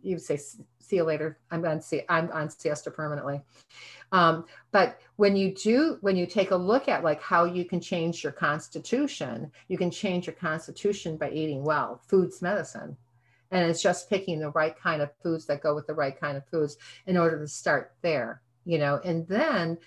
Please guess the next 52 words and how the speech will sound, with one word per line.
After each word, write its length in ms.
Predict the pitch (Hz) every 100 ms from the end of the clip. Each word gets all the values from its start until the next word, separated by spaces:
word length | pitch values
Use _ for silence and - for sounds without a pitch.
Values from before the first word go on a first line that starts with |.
| - _
you 100 | 185
do 160 | 165 165
targeted 440 | - 151 143 135
supplementation 720 | - - 139 127 151 147 - 127
above 240 | 139 131
and 100 | 127
beyond 400 | 131 127 131 139 -
that. 260 | - - - _ _ - -
But 180 | 202 196
the, 360 | 196 170 180 _ _ _ -
um, 480 | 175 156 147 143 - _ _ _ _ _ _ _
the, 360 | 180 190 175 151
for 180 | - 208
the, 120 | 170 -
the 80 | 190
person 680 | - - 240 277 - 165 165
who's 460 | 175 156 151 147
like, 280 | 170 156 143
you 40 | 165
know, 180 | 147 147
who 220 | 165 214
that 320 | 196 147 107
is 200 | 110 135
for, 480 | - 226 202 143 135 - -
it's 160 | 185
for 240 | 190 165 -
anybody 840 | 202 220 269 196 143 135 123 127 - _
who 160 | 220
wants 400 | 185 170 156 170
to 120 | - 170
get, 440 | 165 143 135 -
wants 300 | 170 156 156
to 60 | 180
know 160 | 156
where 120 | 143 135
their 120 | 135
health 300 | 147 147 147
is. 200 | 101 107
They 120 | 170
wanna 200 | 175 165
do 80 | 165
something 340 | - 165 165
about 240 | 151 147 143
it 120 | 135
now 280 | 147 160 135
and 120 | 160
not 200 | 151 110
wait 180 | 156 156
till 140 | 175
they're 160 | 151 131
in 60 |
crisis. 600 | 127 160 156 - 101 -